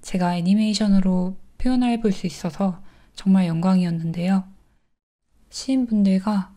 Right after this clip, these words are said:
감상해 주신 모든 분들께 너무너무 감사드립니다. 다이버, 질의응답, 그리고 열과를 보시는 분들의 또 다른 시선을 담아서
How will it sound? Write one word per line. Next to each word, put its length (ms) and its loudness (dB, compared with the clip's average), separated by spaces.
감상해 440 0
주신 400 -4
모든 320 2
분들께 640 -4
너무너무 480 0
감사드립니다. 920 -4
다이버, 580 -4
질의응답, 720 0
그리고 380 -4
열과를 680 -2
보시는 540 2
분들의 420 4
또 140 0
다른 400 2
시선을 460 0
담아서 520 -2